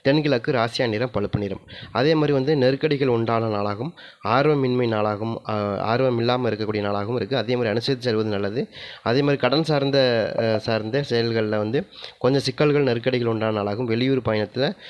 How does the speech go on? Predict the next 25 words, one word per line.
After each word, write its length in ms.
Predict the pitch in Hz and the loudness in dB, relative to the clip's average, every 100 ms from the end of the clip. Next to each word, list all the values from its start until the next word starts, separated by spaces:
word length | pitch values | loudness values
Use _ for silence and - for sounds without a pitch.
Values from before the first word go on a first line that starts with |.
| - | -14
உடல் 260 | - 127 143 | -2 0 2
ரீதியான 320 | 131 131 127 120 | 2 2 2 2
சோர்வுகள் 320 | 139 156 143 | 2 2 2
உண்டான 380 | 135 117 110 107 | 0 2 0 0
நாளாகும். 240 | 104 104 131 | -2 -2 -6
செல்வாக்கு, 640 | - 127 135 131 127 170 - - - - 120 | -2 0 2 0 -2 -6 -6 -20 -20 -10 -2
அ, 320 | 113 107 107 | 0 2 2
வெளிக்காட்ட 320 | 117 127 127 | 0 0 0
வேண்டிய 320 | 120 117 107 104 | 2 0 0 0
நாளாகவும் 340 | 107 104 107 | 0 0 -2
இருக்கு. 200 | 101 123 | -2 -2
அதே 180 | 117 131 | 0 0
மாதிரி 160 | 127 | 0
செல்வம் 400 | 127 123 127 131 - - - _ 123 | -2 -2 0 -2 -4 -18 -20 _ -2
சேர்ப்பதற்கான 500 | 120 123 113 110 107 | 0 0 2 0 0
வாய்ப்புகள் 420 | 107 117 123 117 | 0 0 0 0
அதிகமா 240 | 104 107 | 0 -2
இருக்கு. 200 | 104 107 | -2 -2
ஒரு 140 | 120 117 | -2 0
விதமான 600 | 117 110 107 120 107 113 | 0 0 -2 -2 0 0
ஆர்வமின்மை 440 | 120 120 110 123 | 0 -2 -2 -2
உண்டாக 400 | 180 104 101 104 | -4 -4 -4 -2
நாளாகும். 380 | 101 101 101 117 | -4 -4 -4 -4
புதிய 260 | 127 120 123 | -4 -2 -2
நண்பர்களால் 560 | 104 107 110 104 123 | -2 -2 -4 -4 -6